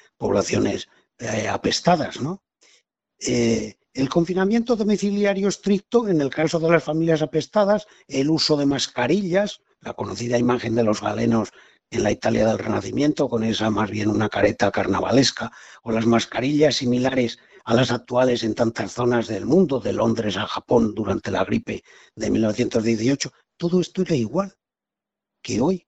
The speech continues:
pero de cumplimiento más estricto que en la actualidad, al menos en algunos sitios, pues había distinto rigor en la exigencia de esas medidas defensivas entre países y dentro de un mismo país.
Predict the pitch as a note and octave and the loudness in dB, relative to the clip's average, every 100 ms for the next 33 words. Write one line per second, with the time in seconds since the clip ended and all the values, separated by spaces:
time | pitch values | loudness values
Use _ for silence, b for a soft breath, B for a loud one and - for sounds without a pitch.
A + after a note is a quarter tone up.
0 | _ B2+ A#2 A#2 - B2 - B2+ A#2 A#2+ | _ 0 0 0 -4 -2 0 0 0 -2
1 | F3+ A3 F3+ F3 D#3+ - - F#3+ - - | 0 0 0 0 -2 -4 -2 -2 -4 -10
2 | F#2+ A2+ G#2 G2 - G2 G2 A2+ - b | -2 0 2 0 -2 0 2 2 0 b
3 | b - B2+ E3 G#3 G3+ F#3+ D#3 D#3 F#3 | b -6 -2 0 2 2 0 0 0 0
4 | E3+ A3 A3+ A3 - - _ _ _ - | 0 -2 -4 -6 -14 -20 _ _ _ -4
5 | A2 A2+ A2+ E3 G3 F#3 D3+ - F3+ - | 0 0 0 2 2 0 -2 0 0 2
6 | E3+ D#3+ D#3 F#3 - b b D3+ B2+ B2 | 0 0 2 2 0 b b -4 0 2
7 | A2+ A#2 - D3+ D3+ E3 D#3+ D3+ D3 D3 | 0 -4 -2 0 2 2 0 -2 0 0
8 | C#3 D3 D3+ - b b _ - C3 A#2 | 2 2 0 0 b b _ -8 -6 -2
9 | B2 A#2 C#3+ D#3 D3+ C3+ B2+ A#2+ - A#2+ | 0 2 4 4 2 -2 -4 -4 0 0
10 | C3+ F3+ E3 C#3 C#3+ D#3 C#3 C3 B2 G#2+ | 4 2 2 0 0 2 2 2 0 0
11 | A#2 - D#3+ G3 - | -2 0 2 2 -2